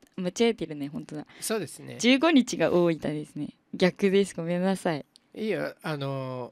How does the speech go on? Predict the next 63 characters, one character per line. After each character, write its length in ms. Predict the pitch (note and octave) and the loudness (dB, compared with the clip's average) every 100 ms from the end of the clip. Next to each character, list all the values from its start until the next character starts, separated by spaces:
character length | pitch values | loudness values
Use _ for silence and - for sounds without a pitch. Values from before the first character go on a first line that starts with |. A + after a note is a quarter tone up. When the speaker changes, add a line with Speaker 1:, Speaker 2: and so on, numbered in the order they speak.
| - | -8
Speaker 2:
ー、 40 | |
ま 140 | F#3 E3 | -4 -4
あ、 40 | C#3 | -4
こ 120 | F3+ | -4
の 240 | F#3+ F3+ _ _ _ | -4 -6 _ _ _
皆 240 | G#3 F#3+ G#3+ | -10 -6 -4
さ 140 | F3+ | -4
ん 60 | C3+ | -6
の 100 | F3+ | -12
方 80 | D#3+ | -14
が 100 | - | -14
ほ 140 | C#3 | -14
ら、 120 | - _ _ _ _ _ _ _ _ _ _ - | -16 _ _ _ _ _ _ _ _ _ _ -6
Speaker 1:
う 60 | |
ん。 60 | F#3 | -4
Speaker 2:
し 80 | D#3 | -4
っ 20 | |
か 120 | - | -4
り 80 | E3+ | -4
者 220 | E3+ D#3+ | -4 -10
だ 100 | D3 | -12
か 120 | C#3 - | -14 -20
ら。 60 | _ _ _ - | _ _ _ -4
Speaker 1:
ね、 200 | F3+ E3 _ - | -4 -6 _ -4
ね、 160 | F3+ F3+ | 0 2
本 220 | G3 G#3 | 2 0
当 160 | E3+ | 4
あ 60 | A3 | 4
り 80 | G#3+ | 4
が 120 | F#3+ | 2
と 180 | - D#3 | 0 -4
う。 20 | |
Speaker 2:
う 20 | |
ん。 40 | D#3+ | 0
Speaker 1:
覚 120 | G3+ | 0
え 40 | F3+ | 0
て 160 | - | -2
て 100 | - | -16
く 140 | - D#3+ | -14 -14
れ 80 | |
て。 240 | - D#3 - _ _ _ _ _ _ _ _ _ - | -10 -10 -10 _ _ _ _ _ _ _ _ _ -6
も 140 | G3 F#3 | -2 -2
う、 120 | - - _ - | -4 -16 _ -16
う 20 | |
ん、 280 | F3 D#3+ D3+ | -10 -10 -6
本 140 | F#3 F#3+ | -6 -4
当 160 | A3 | -2
み 140 | G3 G3+ | -2 0
ん 100 | G#3+ | -2
な 100 | G#3 | -2
の 80 | |
方 100 | F3+ D#3 | -4 -8
が 100 | D3+ | -12
す 120 | D#3+ | -12
ご 80 | D3+ | -10
い 60 | |
な。 180 | C#3 D3+ _ _ _ _ _ _ _ _ | -12 -16 _ _ _ _ _ _ _ _
あ 100 | - | -8
り 80 | E3+ | -4
が 140 | F3+ D#3 | -4 -4
と 160 | |
う。 20 | |
っ 40 | - | -10